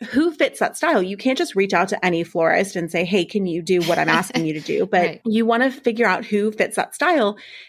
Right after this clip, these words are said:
Speaker 1: One thing I, I didn't really think of at the beginning was, can they write a professional
Speaker 2: <laughs>
Speaker 1: email?
Speaker 2: Yes.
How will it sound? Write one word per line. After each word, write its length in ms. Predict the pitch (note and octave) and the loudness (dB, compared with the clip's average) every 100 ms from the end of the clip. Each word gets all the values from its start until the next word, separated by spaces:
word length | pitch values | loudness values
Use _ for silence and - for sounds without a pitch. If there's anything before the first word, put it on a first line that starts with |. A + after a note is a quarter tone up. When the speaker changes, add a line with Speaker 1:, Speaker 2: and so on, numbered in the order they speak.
| _ | _
Speaker 1:
One 300 | A3+ C#4+ G#4+ | -4 -2 0
thing 180 | G#4+ C#4+ | 2 2
I, 260 | G#3 G#3 G3 _ | 2 0 -2 _
I 100 | G#3 | 0
didn't 360 | G3+ A#3 C#4+ F3 | 2 0 0 0
really 280 | G3 A#3 G#3 | 2 2 2
think 260 | A3 A#3+ | 0 2
of 200 | G3+ E3 - | 2 0 0
at 180 | F3+ - | -2 0
the 60 | - | -4
beginning 460 | D#3+ A#3+ D4 G3+ | -2 0 2 0
was, 560 | F3 E3 E3 E3 - - | 0 0 0 -4 -10 -16
can 300 | - B3 B3+ | -4 0 2
they 180 | B3+ B3+ | 2 2
write 440 | F#3 F3 F3 B3 - | -2 0 0 0 -2
a 80 | G3+ | -2
professional 840 | G#3+ G3+ F#3+ F#3 - G3 A3+ G#3+ - | -2 -2 -4 -2 -4 0 0 2 0
Speaker 2:
<laughs> 60 | |
Speaker 1:
email? 440 | G#3 F#3 E3+ E3 G#3+ - - - - - | 0 0 0 -2 -2 -4 -8 -14 -14 -12
Speaker 2:
Yes. 420 | - F#3+ - G#3+ | -2 0 0 -4